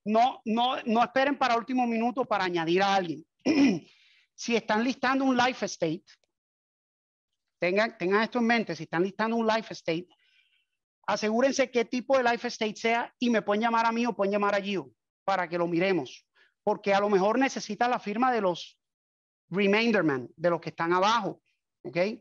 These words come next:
Importante. Y bueno, si está, si está listando una propiedad con,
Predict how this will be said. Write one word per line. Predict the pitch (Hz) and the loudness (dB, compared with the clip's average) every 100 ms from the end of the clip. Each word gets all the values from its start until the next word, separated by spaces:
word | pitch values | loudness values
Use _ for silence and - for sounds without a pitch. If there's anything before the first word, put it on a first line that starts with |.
| _ _ - | _ _ -4
Importante. | 185 180 180 175 175 151 - _ _ _ _ _ _ _ _ - - - - - _ _ | -4 -2 -2 0 -2 -4 -12 _ _ _ _ _ _ _ _ -20 -20 -20 -20 -20 _ _
Y | - 240 240 240 233 | 0 2 4 2 2
bueno, | 233 233 196 | 2 2 0
si | 220 | -2
está, | 190 214 - | 0 0 -2
si | - | -2
está | 214 208 | -2 -2
listando | 220 247 254 254 | -2 -2 0 0
una | 262 254 | 2 0
propiedad | 247 208 196 208 226 | 0 0 2 2 0
con, | 247 233 | 0 0